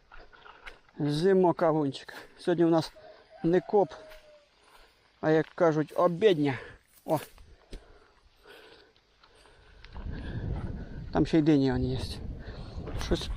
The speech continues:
дині в цьому році не дуже зайшли. Ніхто не хоче їх. Так. Ну,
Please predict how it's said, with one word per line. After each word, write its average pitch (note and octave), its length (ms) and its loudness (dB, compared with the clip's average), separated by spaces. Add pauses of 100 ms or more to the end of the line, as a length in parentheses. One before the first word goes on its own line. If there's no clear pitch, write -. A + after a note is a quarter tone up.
(260)
дині F3 420 6 (1000)
в - 40 -20
цьому E3 260 2
році D#3+ 320 2
не D#3 80 4
дуже D3+ 260 0
зайшли. D3+ 460 0 (1000)
Ніхто D3+ 320 -6
не C#3+ 100 0
хоче - 340 -6
їх. F3+ 260 -2 (3250)
Так. B2+ 300 0 (3500)
Ну, - 220 0